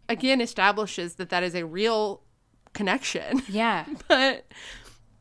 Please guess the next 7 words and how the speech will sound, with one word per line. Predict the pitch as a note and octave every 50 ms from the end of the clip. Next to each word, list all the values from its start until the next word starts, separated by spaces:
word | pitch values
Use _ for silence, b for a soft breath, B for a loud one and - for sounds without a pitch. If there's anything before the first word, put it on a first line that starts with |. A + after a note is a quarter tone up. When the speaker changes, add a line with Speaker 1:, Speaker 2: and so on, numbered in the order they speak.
| _ - - _ _ _ _ _ _ - - - -
Speaker 1:
I | - G#3+
thought | A3+ C4 B3+
that | B3+ A#3+ A3+
was | A3 A3
absolutely | F#3+ F#3+ G3 G3 F#3+ E3+ D#3+ E3+
insane | F3 F3+ - F3+ F3 E3+ E3+ E3+
that | E3+ - -